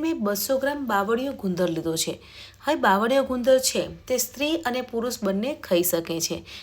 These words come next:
અને ગુંદર તમારા નજીકના કિરાણા સ્ટોરમાં પણ મળી રહેશે. તો અહીંયા મેં બસો ગ્રામ બાવળિયો ગુંદર લીધો છે. હવે અહીંયા મેં ગોળ લીધો છે. આજે આપણે આથેલો ગુંદર બનાવીએ છીએ તે દરેકની રેસીપી અલગ હોય છે. કોઈ સાકરમાં બનાવતું હોય છે તો કોઈ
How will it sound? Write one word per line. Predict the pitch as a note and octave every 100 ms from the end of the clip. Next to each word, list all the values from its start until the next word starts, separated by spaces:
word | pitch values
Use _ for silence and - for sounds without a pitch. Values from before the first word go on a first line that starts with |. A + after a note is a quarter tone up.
| - F#3
અને | G3 F#3
ગુંદર | G3 G3+ C4 C4+
તમારા | A#3+ A#3 A#3
નજીકના | F#3+ F#3 C4 C4 B3+ B3+
કિરાણા | G#3+ G#3+ G#3+
સ્ટોરમાં | - G3 G3 G3+
પણ | E4+ C4
મળી | E3 D#3+ D#3
રહેશે. | D#3+ D#3+ D#3+ -
તો | F#3
અહીંયા | F3+ F3+
મેં | F3
બસો | G#3 A#3+ D4+
ગ્રામ | C#4 C#4+ A#3+
બાવળિયો | G3 G3+ A#3+ C4+ G3
ગુંદર | E3+ E3
લીધો | D#3+ E3 E3
છે. | - D3 - - - - - -
હવે | C#4
અહીંયા | E4+ D#4 E4
મેં | C4+ F#3+
ગોળ | F#3 F3+ F3
લીધો | E3+ E3+
છે. | E3 D#3 - - - -
આજે | A3+ A3+
આપણે | D4+ D#4+ G#3
આથેલો | G3+ G3+ C4 C#4+
ગુંદર | A3+ A3+ B3 G#3+
બનાવીએ | G#3 G#3 G3+ G#3+ G#3+
છીએ | A#3 E3+ E3
તે | A#3 B3+
દરેકની | G#3+ A3 A3+ C4
રેસીપી | A3+ - A#3+ D4+ - F3
અલગ | E3+ E3
હોય | E3+ E3+ E3+
છે. | D#3+ - - - -
કોઈ | C#4+ D4+
સાકરમાં | - E3+ E3 G3 G#3
બનાવતું | G#3+ G#3+ G#3+ A3+ G#3+
હોય | A3+
છે | - D4 C#4+
તો | C4
કોઈ | C#4